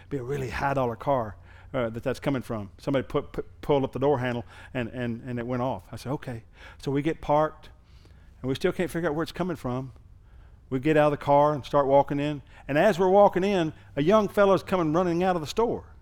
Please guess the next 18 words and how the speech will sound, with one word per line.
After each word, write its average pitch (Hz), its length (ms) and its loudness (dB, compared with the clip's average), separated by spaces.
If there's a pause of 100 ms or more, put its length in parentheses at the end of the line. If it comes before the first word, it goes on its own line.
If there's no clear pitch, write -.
(420)
And 120 100 -6
he's 190 160 2
got 180 140 4
his 147 120 0
fob 175 500 6 (160)
and 143 100 0
he's 175 160 0
pointing 208 420 2
it 147 140 2
at 151 260 2
this 151 300 2
little 254 680 0
tiny 220 360 0
roller 214 360 4
skate 143 260 2
of 123 120 2
a 117 60 2
car 107 460 2